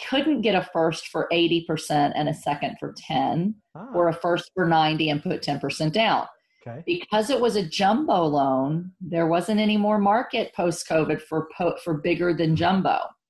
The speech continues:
Speaker 2: Okay.
Speaker 1: So they said, "Okay, Anna, we'll do a seventy percent first mortgage, and we have a federal credit union we work with that'll give you a heloc for twenty percent for the second."
Speaker 2: Okay.
Speaker 1: So you essentially get a mortgage and a heloc together at the same time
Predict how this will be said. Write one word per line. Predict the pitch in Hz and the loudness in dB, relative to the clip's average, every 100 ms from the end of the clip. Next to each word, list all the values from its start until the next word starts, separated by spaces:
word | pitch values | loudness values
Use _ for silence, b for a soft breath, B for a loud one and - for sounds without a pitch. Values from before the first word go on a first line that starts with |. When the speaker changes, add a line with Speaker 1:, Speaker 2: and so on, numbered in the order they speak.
| - | -16
Speaker 2:
Okay. | 117 123 151 _ | -12 -12 -14 _
Speaker 1:
So | 190 185 | 0 2
they | 185 | 0
said, | 185 - 180 | -2 0 2
"Okay, | 180 180 214 190 | 2 2 0 2
Anna, | 160 160 156 | 4 2 2
we'll | 160 170 | 0 0
do | 180 | 0
a | 165 | 0
seventy | - - 170 165 196 220 | -4 2 2 2 0 0
percent | 233 226 240 240 | -2 -2 -2 -2
first | - 180 160 - - | -2 0 0 -2 -4
mortgage, | 127 117 151 185 233 - - B B _ | -2 -2 0 -2 -2 -6 -10 B B _
and | 180 185 | 2 4
we | 220 277 | 4 2
have | 320 247 | 2 0
a | |
federal | 226 220 214 202 180 | 0 2 2 2 0
credit | - 220 226 | 0 0 2
union | 208 185 165 | 2 2 2
we | 165 156 | 2 2
work | 180 220 233 | 4 2 0
with | 165 151 - | 0 0 0
that'll | 170 165 | 0 0
give | 160 175 | 0 2
you | 170 156 | 2 2
a | |
heloc | 151 - 233 262 160 135 147 240 - _ _ _ _ _ - | -2 -4 -2 2 4 4 4 -2 -10 _ _ _ _ _ -2
for | 185 165 | 0 0
twenty | 156 185 190 220 214 - | -4 2 4 4 -2 -4
percent | 185 - 156 131 170 - _ _ - | -4 0 2 2 2 -4 _ _ -4
for | 160 | 0
the | 190 | 2
second." | 269 370 254 131 - _ - | 2 0 0 -2 -4 _ -14
Speaker 2:
Okay. | 247 277 302 | -8 -8 -6
Speaker 1:
So | - | 0
you | 196 | 2
essentially | - - 269 302 240 220 | 2 0 -2 0 2 2
get | 185 196 185 | 2 2 2
a | 185 | 2
mortgage | 180 202 214 220 208 | 2 2 2 2 2
and | 180 | 0
a | |
heloc | 170 208 202 180 175 - | 0 2 4 4 2 -4
together | 165 185 202 185 135 143 | -2 4 4 4 0 0
at | 160 156 | -2 -4
the | |
same | 160 - 160 156 | -6 0 0 2
time | 214 220 160 143 156 | 2 2 2 0 -4